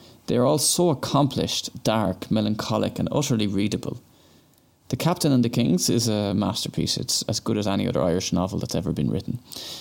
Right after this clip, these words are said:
And there's others ones as well, such as The Old Jest and Fool's Sanctuary, and of course the How Many Miles to Babylon, which I've already read from.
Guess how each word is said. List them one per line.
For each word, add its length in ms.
And 100
there's 100
others 280
ones 240
as 120
well, 200
such 320
as 300
The 180
Old 180
Jest 440
and 340
Fool's 320
Sanctuary, 560
and 80
of 120
course 320
the 300
How 100
Many 160
Miles 200
to 100
Babylon, 340
which 160
I've 120
already 240
read 180
from. 260